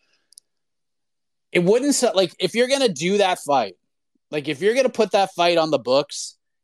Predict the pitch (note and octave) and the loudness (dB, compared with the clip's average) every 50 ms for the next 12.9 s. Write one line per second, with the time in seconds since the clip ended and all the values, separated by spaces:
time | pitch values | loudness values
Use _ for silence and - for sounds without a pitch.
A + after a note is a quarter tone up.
0 | _ _ D#3+ E3 - - G#3 G3 G3 F#3+ - F#3 E3+ D#3+ D#3+ D#3+ D3 - C#3 - | _ _ -12 -12 -6 -4 -2 -2 -2 -4 -6 -4 -2 0 0 0 0 -2 -6 -4
1 | - B2+ B2 A2 G#2 - - G#2+ F#2 E2+ E2+ - - - _ _ B2+ C3+ - - | -4 -4 -4 -4 -6 -8 -10 -12 -12 -12 -16 -20 -20 -20 _ _ -12 -10 -10 -8
2 | - - G#3 A3+ A3+ - - - G2 D2+ D#2 - _ _ _ _ _ _ _ _ | -2 0 0 0 0 -4 -8 -8 -8 -8 -12 -20 _ _ _ _ _ _ _ _
3 | _ _ _ _ _ _ _ _ _ _ - D#3 D#3 D3 F#3+ G#3+ A#3+ A3+ - - | _ _ _ _ _ _ _ _ _ _ -2 -2 0 0 0 -2 -2 -4 -6 -12
4 | E3+ B2+ - _ _ _ _ _ _ _ _ _ _ - C#3+ D3+ C3+ F3 F#3 G#3 | -12 -12 -14 _ _ _ _ _ _ _ _ _ _ -8 -8 -4 -2 0 -2 -2
5 | G#3+ - A3+ F#3+ F#3 G3 F#3+ F#3 - F3+ D3+ - F3 D#3 D3+ C#3+ C3 - C3+ A#2 | -2 -4 -6 -2 0 0 0 0 -4 -8 -8 -6 -6 -4 -4 -6 -6 -6 -8 -8
6 | F2+ C2+ - - - _ _ _ _ _ _ _ _ _ _ _ _ - E3 E3+ | -8 -12 -18 -20 -20 _ _ _ _ _ _ _ _ _ _ _ _ -4 0 2
7 | F3+ G#3+ D4 - E4+ B3 F3 C#3+ A#2+ G#2+ G2+ F#2+ - - D#2 D#2 - - - _ | 2 2 2 0 -2 -2 -2 -2 -2 -4 -12 -18 -20 -20 -20 -20 -20 -20 -20 _
8 | _ _ _ _ _ _ C#3 D#3+ G3 A3+ B3 A#3 A#3 G3+ F3 G3+ A3 A#3 A3+ G#3+ | _ _ _ _ _ _ -2 0 0 2 2 0 -2 0 0 0 0 0 0 0
9 | G#3 F#3+ D3 D3+ D#3+ D#3+ D#3+ D#3+ E3 E3+ F3+ - _ _ _ _ _ _ _ _ | -2 -2 -4 -4 0 2 2 2 2 0 -2 -4 _ _ _ _ _ _ _ _
10 | _ _ _ E3 E3+ E3+ E3+ E3+ E3+ E3 D#3 - _ _ _ D3+ E3 F#3 F#3 - | _ _ _ -4 0 2 2 2 0 -2 -6 -10 _ _ _ 0 2 2 2 0
11 | - C#3+ - - - F3 F3+ G#3+ B3+ C4+ - - B3 G#3+ F#3 D#3 D3+ C3+ A#2 G2 | -2 -8 -12 -14 -6 -2 0 0 0 0 0 -2 0 0 0 -2 -2 -6 -8 -10
12 | F#2+ F2 E2+ - _ _ - D#3+ F3+ F#3 F#3 F#3 F#3 F3+ F3+ F3 D3+ - | -12 -16 -16 -20 _ _ -2 -2 0 2 0 2 2 0 0 -2 -4 -10